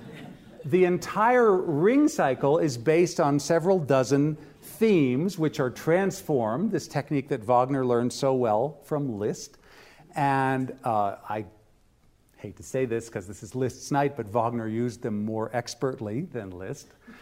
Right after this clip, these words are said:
Uh, a-, and, um, with Liszt, the, the technique is, is on parade. We see exactly what's happening. But nevertheless, Liszt's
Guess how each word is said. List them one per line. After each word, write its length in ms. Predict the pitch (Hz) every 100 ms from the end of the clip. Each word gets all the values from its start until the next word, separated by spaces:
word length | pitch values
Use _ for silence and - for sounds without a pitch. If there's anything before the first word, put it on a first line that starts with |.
| - -
Uh, 200 | - 117 - - _
a-, 200 | 123 123 120
and, 160 | 117
um, 340 | 117 107 107 107
with 400 | - 95 156 131
Liszt, 480 | 143 196 180 - - - _
the, 100 | 127
the 180 | 113 123
technique 560 | - 143 - 143 143 127
is, 240 | 143 -
is 340 | - 117 - -
on 240 | 156 147
parade. 600 | 127 123 120 131 92 87
We 160 | 104 113
see 240 | - 175
exactly 560 | 120 101 123 120 - 113
what's 280 | 107 101 -
happening. 400 | 104 92 - - _ _ - - - _
But 280 | 143 139 151
nevertheless, 1120 | 165 196 285 262 247 233 240 196 - - - _ _ -
Liszt's 1000 | 143 202 330 - - - - - -